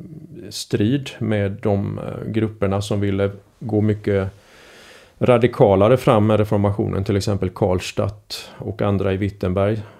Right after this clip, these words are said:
eh, s-, som Luther kallar svärmarna. Och delvis kopplat till det så är, eh, bondeupproren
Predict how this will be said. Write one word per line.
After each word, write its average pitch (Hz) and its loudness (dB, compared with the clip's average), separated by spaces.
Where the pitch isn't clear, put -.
eh, - -12
s-, 117 -16
som 101 -6
Luther 95 -4
kallar 95 -4
svärmarna. 101 0
Och - -6
delvis 110 4
kopplat 107 0
till 107 0
det 104 6
så 113 0
är, 98 2
eh, 107 -8
bondeupproren 101 0